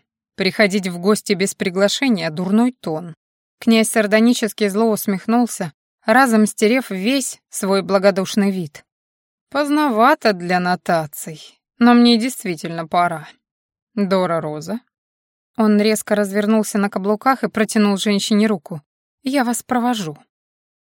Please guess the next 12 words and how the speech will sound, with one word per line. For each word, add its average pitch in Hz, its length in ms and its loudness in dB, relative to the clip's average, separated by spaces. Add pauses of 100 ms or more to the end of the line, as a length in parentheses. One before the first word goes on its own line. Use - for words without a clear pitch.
Роза 226 380 2
застыла 214 480 2
на 208 140 4
месте, 233 360 2
чувствуя 202 460 -2
себя 196 300 -2
парализованной. 190 840 -2 (520)
Князь 247 360 4
был 254 180 2
недоволен, 240 720 2 (200)
очень 269 420 -4
недоволен. 170 600 -4